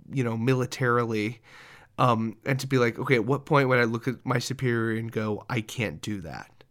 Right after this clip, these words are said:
You know, and that is really compelling. And then for th-, the last book, it's morality, which kinda looks, uh, kinda similar to D and D alignment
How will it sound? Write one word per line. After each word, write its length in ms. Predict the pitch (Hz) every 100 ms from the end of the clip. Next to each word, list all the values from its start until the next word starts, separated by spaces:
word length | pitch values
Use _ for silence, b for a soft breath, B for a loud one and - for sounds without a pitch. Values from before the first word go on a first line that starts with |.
| _ _ _ _ -
You 140 | 160
know, 120 | 139 101
and 200 | 160 143 139
that 260 | 160 180 156
is 240 | 143 -
really 200 | 131 123
compelling. 600 | 120 110 113 107 95 101 B B B
And 160 | 135 143
then 240 | 143 135
for 140 | 170
th-, 180 | 151 -
the 140 | 156 135
last 440 | 139 151 170 -
book, 200 | 139 117
it's 240 | 123 131 -
morality, 760 | 123 117 131 117 107 73 - -
which 280 | 127 - -
kinda 160 | 190
looks, 680 | 160 147 - - - - -
uh, 420 | - 57 50 50 50
kinda 220 | - 131 147
similar 280 | 135 123 113
to 140 | 120
D 240 | 117 120
and 80 | 117
D 100 | 113
alignment 680 | 104 107 110 110 98 69 -